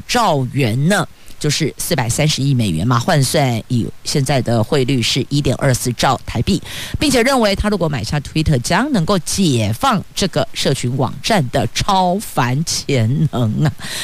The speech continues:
他说：“我能够解放他，所以他必须要成为老板呢，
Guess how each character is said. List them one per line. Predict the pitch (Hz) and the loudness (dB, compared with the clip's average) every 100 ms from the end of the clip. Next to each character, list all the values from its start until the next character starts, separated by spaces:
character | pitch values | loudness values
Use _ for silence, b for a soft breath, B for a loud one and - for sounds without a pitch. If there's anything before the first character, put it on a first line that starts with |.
| 208 | -2
他 | - | 0
说 | 247 269 233 - | 2 4 2 2
：“我 | 185 208 233 240 - - - | 0 2 2 0 -4 -12 -2
能 | 196 | -2
够 | 226 226 - | 2 0 0
解 | - 170 117 98 | -2 -2 -2 -2
放 | 185 165 160 | 0 0 2
他， | 156 151 | 0 -2
所 | - - | -2 -2
以 | |
他 | - 190 | -2 -2
必 | - | 0
须 | 214 196 | 2 2
要 | |
成 | 190 147 | 2 2
为 | 165 | 2
老 | 160 135 214 254 | 2 2 0 0
板 | - 165 113 | -2 -2 0
呢， | 135 | 0